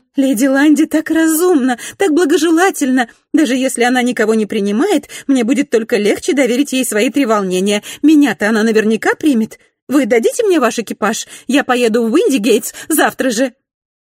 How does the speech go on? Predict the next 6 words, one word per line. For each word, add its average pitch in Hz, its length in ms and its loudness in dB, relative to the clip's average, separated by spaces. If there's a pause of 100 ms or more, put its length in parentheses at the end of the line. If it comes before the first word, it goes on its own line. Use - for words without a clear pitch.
(280)
Джулиус 285 400 -4
взял 175 300 -8
с - 80 -10
фортепиано 131 640 -8
свою 123 300 -12
скрипку. - 600 -14